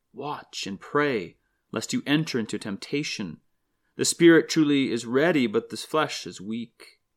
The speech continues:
It should be the Christian's daily motto from the time of his conversion to the hour of his death. Are we true Christians? And would we keep our souls awake?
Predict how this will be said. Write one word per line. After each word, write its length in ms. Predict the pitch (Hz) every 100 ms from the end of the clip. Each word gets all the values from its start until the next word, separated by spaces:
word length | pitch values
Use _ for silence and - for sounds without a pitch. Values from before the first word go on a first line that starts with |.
| _ _ _ _ _ _ -
It 120 | -
should 140 | 202
be 140 | 233 226
the 120 | 185
Christian's 600 | - 165 165 - 196 135
daily 400 | 143 160 185 175
motto 460 | 135 139 147 127
from 200 | 110 120
the 80 | 117
time 300 | - 131 156
of 60 | 156
his 120 | 151
conversion 580 | - 139 104 98 104 101
to 100 | -
the 140 | 107 -
hour 360 | 104 120 123
of 160 | 117 -
his 180 | 113 110
death. 420 | 82 71 - _ _ _ _ _ _ _ _ _ _ _ _ -
Are 280 | 117 147
we 240 | 151 139 160
true 320 | - - 135
Christians? 800 | - 110 - - 165 185 - - _ _ _ _ _ -
And 220 | 147 151
would 140 | 175
we 180 | 202 220
keep 340 | - 226 -
our 120 | 190 170
souls 420 | - 113 131 156
awake? 560 | 127 92 - - -